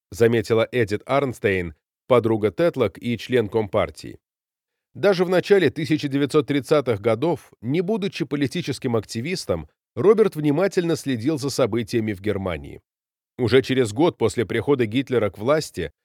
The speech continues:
Оппенгеймер начал жертвовать значительные суммы, чтобы помочь немецким физикам-евреям выехать из нацистской Германии.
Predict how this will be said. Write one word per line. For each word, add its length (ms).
Оппенгеймер 680
начал 420
жертвовать 560
значительные 640
суммы, 540
чтобы 520
помочь 640
немецким 640
физикам-евреям 1000
выехать 720
из 200
нацистской 560
Германии. 580